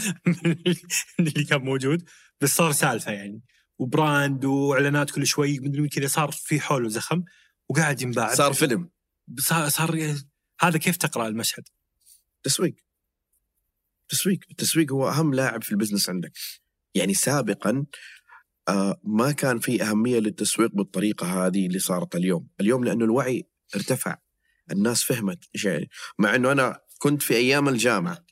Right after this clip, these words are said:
Speaker 2: أنا تخصصي تسويق، كنت في أيام الجامعة ود-، ودرست في إدارة الأعمال كل حاجة.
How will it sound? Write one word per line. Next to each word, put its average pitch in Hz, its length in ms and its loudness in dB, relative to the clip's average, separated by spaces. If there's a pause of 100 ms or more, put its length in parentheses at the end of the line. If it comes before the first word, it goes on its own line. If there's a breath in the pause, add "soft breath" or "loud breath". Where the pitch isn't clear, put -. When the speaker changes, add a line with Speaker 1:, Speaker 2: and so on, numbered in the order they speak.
(220)
Speaker 2:
أنا 110 120 4
تخصصي 127 440 -2
تسويق، 104 320 -2 (440)
كنت 123 160 -2
في 123 100 0
أيام 143 260 2
الجامعة 104 520 -2 (420)
ود-، 101 340 0
ودرست 117 380 2
في 104 180 0
إدارة 120 300 2
الأعمال 120 340 2
كل 147 180 0
حاجة. 101 340 -4